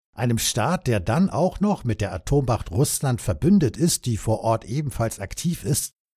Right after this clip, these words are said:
Man kann sich vorstellen, dass dies unserer kompromisslos transatlantischen und neokonservativen Verteidigungsministerin von der Leyen gut gefallen würde.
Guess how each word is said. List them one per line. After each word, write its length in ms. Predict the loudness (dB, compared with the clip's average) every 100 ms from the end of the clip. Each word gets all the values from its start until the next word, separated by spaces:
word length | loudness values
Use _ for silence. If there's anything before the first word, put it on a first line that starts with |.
| _ _ 2
Man 260 | 4 4 4
kann 200 | 4 4
sich 240 | 0 -2
vorstellen, 640 | 2 4 4 2 0 2 0
dass 220 | -2 -2
dies 420 | -2 2 2 0
unserer 340 | 0 0 0
kompromisslos 1000 | 0 0 0 2 4 4 2 0 0 0 -2
transatlantischen 1040 | -2 -2 -2 -4 -2 -2 -2 -2 0 0
und 180 | 0 -2
neokonservativen 1080 | 0 0 0 0 0 0 0 0 -2 -2 -2
Verteidigungsministerin 1400 | -2 -4 -2 -2 -2 0 -2 0 0 0 0 -2 -2 -2
von 240 | -2 -2
der 100 | 0
Leyen 300 | -2 -2 -2
gut 340 | -4 -6 -6 -4
gefallen 560 | -4 -2 -2 -2 -4
würde. 400 | -6 -6 -6 -8